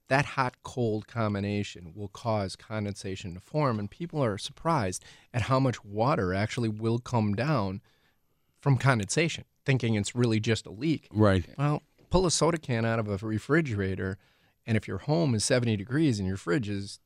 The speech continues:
Speaker 1: down into the thirties, watch that thing sweat.
Speaker 2: Right.
Speaker 1: No different.
Speaker 2: When, when you talk about the independent part of, of, of having somebody come out, you guys do that because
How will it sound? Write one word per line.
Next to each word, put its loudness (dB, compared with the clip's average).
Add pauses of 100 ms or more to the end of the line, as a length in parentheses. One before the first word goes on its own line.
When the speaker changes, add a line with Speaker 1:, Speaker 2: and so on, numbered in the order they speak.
Speaker 1:
down 2
into -2
the -12
thirties, -2 (520)
watch 2
that 2
thing -2
sweat. -6
Speaker 2:
Right. 4 (720)
Speaker 1:
No 6
different. -4 (540)
Speaker 2:
When, 6
when 6
you 6
talk 0
about 6
the -4
independent 4
part 4
of, 0
of, 2
of 0
having 4
somebody 2
come 4
out, 6 (560)
you 6
guys 4
do 4
that 6
because 2